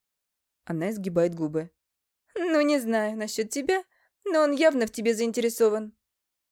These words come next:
"С чего бы?" У меня начинает дёргаться глаз.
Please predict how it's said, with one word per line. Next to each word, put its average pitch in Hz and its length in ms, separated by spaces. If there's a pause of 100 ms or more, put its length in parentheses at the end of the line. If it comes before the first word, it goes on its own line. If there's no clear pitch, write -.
(240)
"С - 200
чего 220 460
бы?" 165 220 (760)
У 175 40
меня 165 260
начинает 220 440
дёргаться 202 420
глаз. 165 360